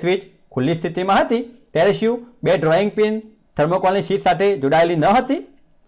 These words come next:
પરંતુ તમે જાણો છો કે થર્મોકોલ એ વિદ્યુત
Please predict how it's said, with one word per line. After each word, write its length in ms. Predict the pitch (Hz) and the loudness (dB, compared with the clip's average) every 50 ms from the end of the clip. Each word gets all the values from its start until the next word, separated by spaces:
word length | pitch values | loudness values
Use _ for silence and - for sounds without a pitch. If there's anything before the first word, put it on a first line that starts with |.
| _ _ _ _ _ _ - | _ _ _ _ _ _ 0
પરંતુ 340 | 196 247 311 302 - 214 202 - - - - _ _ | 2 4 4 2 2 0 0 -2 -4 -10 -20 _ _
તમે 180 | - 143 151 170 | -4 -2 -2 0
જાણો 260 | 165 147 135 143 - 294 - | 0 0 2 2 2 2 2
છો 80 | 285 240 - | 0 0 0
કે 80 | 156 151 185 208 - - _ - | 0 -2 -2 -4 -10 -16 _ -4
થર્મોકોલ 460 | - 165 202 262 339 269 - 208 220 220 - 214 | -2 0 2 2 2 2 2 2 2 2 0 -2
એ 60 | 185 | -4
વિદ્યુત 320 | 156 147 127 123 208 269 | -4 -4 -2 -2 -2 -2